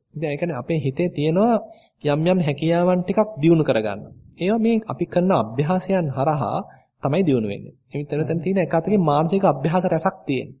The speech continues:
භාවනාවේ. මේ ආයුධ කට්ටලයක් තියෙන්නේ. ඒ ආයුධ ටික අපි හරියට පාවිච්චි කරන්න, පාවිච්චි කරන්න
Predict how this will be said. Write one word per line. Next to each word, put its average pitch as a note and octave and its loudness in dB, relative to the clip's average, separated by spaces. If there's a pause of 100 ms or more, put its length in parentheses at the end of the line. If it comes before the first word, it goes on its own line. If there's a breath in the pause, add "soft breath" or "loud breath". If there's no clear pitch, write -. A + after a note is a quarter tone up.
භාවනාවේ. A#2+ -2 (800 soft breath)
මේ A2 -4 (300)
ආයුධ D#3+ 6
කට්ටලයක් G3 4
තියෙන්නේ. G2 -4
ඒ D#3+ -2
ආයුධ C3+ 2
ටික G3 0
අපි F3+ 0
හරියට E3 0
පාවිච්චි C3+ -2
කරන්න, F#3 2
පාවිච්චි C#3+ -2
කරන්න F3 2